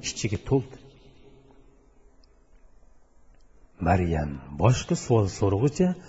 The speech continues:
Jibril jimjitlik g'oyib bo'lgan edi. Sovuq shamol chiqib, Maryamga titrak ovlashdi. Xuddi aqlini yo'qotib qo'ydigandek his qildi.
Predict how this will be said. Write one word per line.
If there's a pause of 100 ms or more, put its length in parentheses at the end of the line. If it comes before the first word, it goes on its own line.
(260)
Jibril (280)
jimjitlik
g'oyib
bo'lgan
edi. (2500)
Sovuq
shamol
chiqib, (340)
Maryamga
titrak
ovlashdi. (520)
Xuddi (580)
aqlini
yo'qotib
qo'ydigandek
his
qildi.